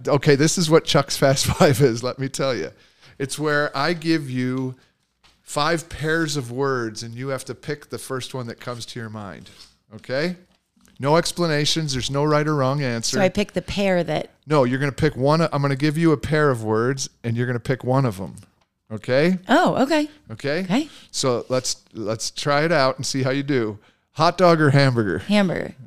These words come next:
Speaker 1: Okay. That's a good
Speaker 2: But
Speaker 1: one.
Speaker 2: with cheese, so cheeseburger. <laughs>
Speaker 1: Okay. Well, there you go.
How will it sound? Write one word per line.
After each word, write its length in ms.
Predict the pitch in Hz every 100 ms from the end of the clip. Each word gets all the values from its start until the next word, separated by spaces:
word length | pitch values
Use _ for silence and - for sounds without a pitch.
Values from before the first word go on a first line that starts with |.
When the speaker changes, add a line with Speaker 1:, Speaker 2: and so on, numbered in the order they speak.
| 104
Speaker 1:
Okay. 400 | - 123 82 95 - _ _ _ _
That's 260 | - 101 -
a 20 |
good 120 | 117
Speaker 2:
But 80 | 202
Speaker 1:
one. 60 | -
Speaker 2:
with 140 | 202
cheese, 280 | - 202 165
so 120 | -
cheeseburger. 800 | 180 - 180 202 262 359 415 143
<laughs> 0 |
Speaker 1:
Okay. 320 | 349 - 117 135 - 240 - 220 _ _ _ _ - 104 -
Well, 280 | 98 95 101
there 140 | 117 117
you 100 | 135
go. 320 | 147 110